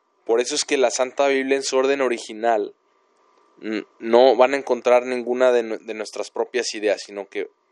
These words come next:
van a encontrar la verdad de Dios y la palabra de Dios interpretada correctamente. Salmo cuarenta, en el verso siete. Vamos a continuar leyendo. Salmo cuarenta siete dice, "Entonces dije,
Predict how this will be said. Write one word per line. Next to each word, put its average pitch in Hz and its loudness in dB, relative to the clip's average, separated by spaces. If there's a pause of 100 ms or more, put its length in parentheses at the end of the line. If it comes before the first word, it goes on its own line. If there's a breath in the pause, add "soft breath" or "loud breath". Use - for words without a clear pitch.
(320)
van 113 2
a 139 2
encontrar 117 -2
la 127 4
verdad 113 4
de 120 0
Dios 127 0
y 120 -12
la 107 0 (340)
palabra 131 2
de 110 -2
Dios 101 -8
interpretada 110 -2
correctamente. 101 -8 (960 soft breath)
Salmo 151 0 (800)
cuarenta, 143 4 (960)
en 113 2
el 107 8
verso 113 4
siete. 104 -2
Vamos 123 0
a 120 -4
continuar 110 -2
leyendo. 101 -2 (1600)
Salmo 123 6
cuarenta 117 8
siete 113 4
dice, 107 2
"Entonces 135 4
dije, 127 2